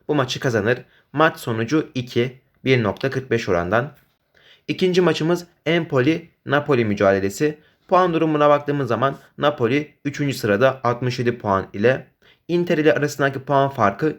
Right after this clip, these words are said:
iki, Milan ile arasındaki puan farkı dört. Hata yapma lüksü olmayan bir Napoli bu maçı kazanır. Maç sonucu iki, dört buçuk alt. Bunun da oranı bir nokta yetmiş sekiz.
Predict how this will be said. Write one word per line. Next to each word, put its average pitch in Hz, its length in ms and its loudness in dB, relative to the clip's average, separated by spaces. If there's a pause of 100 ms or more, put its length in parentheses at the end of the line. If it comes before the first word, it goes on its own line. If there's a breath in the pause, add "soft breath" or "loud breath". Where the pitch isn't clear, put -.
(120)
iki, 151 420 -2 (240 loud breath)
Milan 156 240 4
ile 117 160 2
arasındaki 113 460 -2
puan 135 280 0
farkı 127 520 -2
dört. 110 300 2 (380 soft breath)
Hata 165 300 0
yapma 151 260 2
lüksü 143 260 -4
olmayan 131 320 0
bir 131 80 -2
Napoli 135 460 -2 (100)
bu 160 60 -4
maçı 123 260 -2
kazanır. 110 380 0 (340 soft breath)
Maç 156 300 0
sonucu 131 380 -4 (140)
iki, 147 460 -2 (160)
dört 135 240 2
buçuk - 300 -12
alt. 117 280 -2 (220)
Bunun 143 240 0
da 104 120 4
oranı 110 380 2
bir 139 200 2
nokta 104 240 -2
yetmiş 123 300 -2
sekiz. - 440 -8